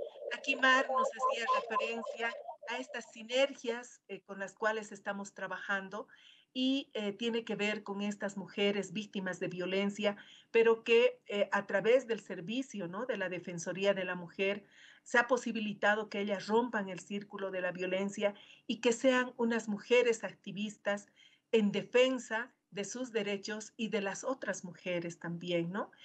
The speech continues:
Entonces, eh, esta red de mujeres que han superado el ci-, el, el círculo de la violencia están también en esta acción de la incidencia en políticas públicas.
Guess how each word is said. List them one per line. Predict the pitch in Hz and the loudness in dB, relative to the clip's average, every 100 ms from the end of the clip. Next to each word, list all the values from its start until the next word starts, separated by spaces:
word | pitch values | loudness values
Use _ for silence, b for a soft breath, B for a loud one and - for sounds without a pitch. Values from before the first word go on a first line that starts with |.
| B - | B -4
Entonces, | 220 226 226 226 220 - | 2 4 6 4 2 -4
eh, | - 202 196 190 190 | 2 4 4 4 2
esta | 226 233 226 | 0 4 4
red | 190 202 240 262 | 4 6 8 6
de | 214 | 2
mujeres | 185 - 202 208 196 185 - b b | -4 -4 -2 0 -2 -6 -12 b b
que | - | 0
han | 220 | 0
superado | 226 220 196 190 190 | 0 -4 0 2 0
el | 185 | -4
ci-, | 170 202 190 | -6 -6 -6
el, | 180 175 175 170 165 - | -4 -4 -2 -2 -4 -8
el | 180 | -8
círculo | 170 233 254 233 208 | -2 0 0 -2 -2
de | 190 | 0
la | 190 185 | 0 0
violencia | 190 196 196 190 214 214 B B B | 0 0 -2 -4 -2 -4 B B B
están | - 202 - 226 233 233 233 | -6 -2 2 4 2 0 -2
también | 196 185 208 208 208 | -2 0 0 0 -2
en | 196 196 | -6 -4
esta | 202 202 208 | -2 -2 -4
acción | 180 - - 220 240 254 b b b | -6 -8 2 4 4 0 b b b
de | 170 202 208 214 - | -2 2 2 0 0
la | 202 | 0
incidencia | 185 185 196 180 202 214 208 190 185 | 0 -4 -4 2 2 0 -4 -6 -4
en | 185 170 | -8 -6
políticas | 180 170 170 175 165 - | -6 -6 -8 -10 -10 -10
públicas. | 185 170 165 - 190 - | -12 -10 -12 -14 -20 -20